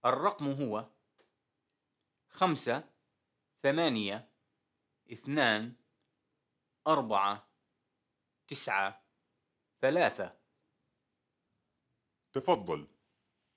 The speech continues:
Speaker 2: هذا كشف حسابك حتى هذه الساعة. أرجو أن تتأكد من الرصيد.
Speaker 1: الحمد لله،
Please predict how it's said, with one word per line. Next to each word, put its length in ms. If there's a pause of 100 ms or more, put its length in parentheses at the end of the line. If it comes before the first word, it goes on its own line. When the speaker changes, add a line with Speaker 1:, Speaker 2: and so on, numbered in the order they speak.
(360)
Speaker 2:
هذا 360
كشف 340
حسابك 840 (480)
حتى 340
هذه 540
الساعة. 520 (1300)
أرجو 400
أن 100
تتأكد 840 (540)
من 180
الرصيد. 680 (1900)
Speaker 1:
الحمد 400
لله، 680